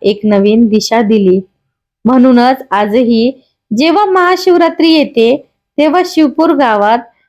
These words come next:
दिवेच्या प्रकाशात, मंत्राचा नादात आणि भक्तीच्या वातावरणात गणूची कथा आठवली जाते.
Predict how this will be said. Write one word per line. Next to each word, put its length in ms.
दिवेच्या 540
प्रकाशात, 680
मंत्राचा 680
नादात 640
आणि 240
भक्तीच्या 640
वातावरणात 760
गणूची 520
कथा 460
आठवली 500
जाते. 380